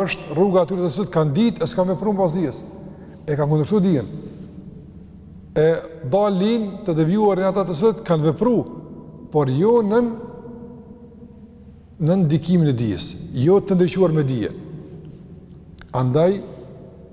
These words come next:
dija është dritë, ndërsa veprimi është të ecrit në shenja që i shen njeriu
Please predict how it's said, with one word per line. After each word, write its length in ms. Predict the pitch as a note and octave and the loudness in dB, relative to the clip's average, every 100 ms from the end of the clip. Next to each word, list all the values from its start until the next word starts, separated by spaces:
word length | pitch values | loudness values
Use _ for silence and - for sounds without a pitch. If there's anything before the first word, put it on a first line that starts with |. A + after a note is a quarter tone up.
| - | -14
dija 460 | A#2+ A#2 G3+ G3+ G3+ F3+ | -6 0 2 4 2 -2
është 260 | - D#3 C#3 | -4 -2 2
dritë, 360 | F#3+ D3 - - - - - - - - - - - - - - - - - | 2 0 -4 -16 -16 -18 -18 -18 -20 -20 -20 -20 -20 -20 -20 -20 -20 -18 -6
ndërsa 600 | B2+ A2+ C#3+ - F3 E3+ E3 - D3 | -2 0 0 0 2 2 0 -6 -4
veprimi 460 | C3+ A#2 G3 G3 F3+ | -2 0 2 2 2
është 300 | G#3 - - | 0 -2 -4
të 100 | F#3 - G3 | -4 0 2
ecrit 460 | A3+ - A3+ A3+ - - - D#3+ | 2 2 0 0 -2 -18 -10 -4
në 280 | D#3+ G3 A3+ A3+ - - - - - - - - - - - | -2 0 -2 -2 -8 -16 -16 -18 -18 -20 -20 -20 -20 -20 -10
shenja 580 | - F3+ F#3+ G3+ G#3 G3 | -2 2 2 0 0 -2
që 220 | - G3+ G#3 - - | -2 -2 -2 -8 -4
i 60 | D3+ | -2
shen 300 | - F#3+ F3+ | 0 0 2
njeriu 320 | E3+ F#3 A3 | 0 0 -2